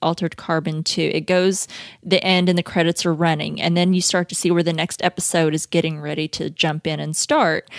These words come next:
And I thought that I had let it go the last time, and I thought whenever I was watching, when I started this num-,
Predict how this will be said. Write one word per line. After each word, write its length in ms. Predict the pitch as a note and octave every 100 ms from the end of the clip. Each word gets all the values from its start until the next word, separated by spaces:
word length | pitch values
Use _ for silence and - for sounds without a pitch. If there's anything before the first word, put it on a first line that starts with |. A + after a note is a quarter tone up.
| - - -
And 240 | - G3 -
I 140 | F#3+ C4+
thought 320 | - G#3+ G#3+
that 80 | -
I 140 | F#3+
had 200 | F#3+ G3 E3
let 240 | E3+ -
it 180 | F3+ -
go 220 | - E3+
the 100 | F3
last 340 | D#3 D#3 F#3 -
time, 480 | - F3 D#3+ D#3+ D3+
and 140 | E3
I 100 | F#3
thought 380 | - F#3+ E3 -
whenever 320 | F3+ F3 E3
I 220 | - D#3+ D#3+
was 300 | D#3+ D#3+ -
watching, 400 | E3 E3+ - D#3+
when 100 | D3+
I 60 |
started 440 | E3 - F#3 B3 F#3
this 280 | D#3 - -
num-, 300 | - D#3+ D#3